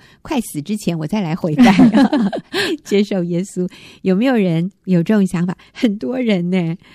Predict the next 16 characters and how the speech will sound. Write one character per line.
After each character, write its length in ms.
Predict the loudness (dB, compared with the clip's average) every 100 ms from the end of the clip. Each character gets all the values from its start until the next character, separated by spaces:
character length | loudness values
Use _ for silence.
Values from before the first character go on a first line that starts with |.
| -20 _ _ _ -6
我 60 |
们 100 | -4 0
真 140 | 0
的 80 | 0
听 200 | -2 -4
到 100 | -2
很 160 | -4
多 160 | -4 -4
人 140 | -4
说 500 | -6 -6 -4 -4 -4 -6 _ _ _
，“等 140 | 0 2
我 80 | 2
年 220 | 0 -4
纪 160 | -6
大 300 | -6 -4 -4
了， 260 | -8 -14 -16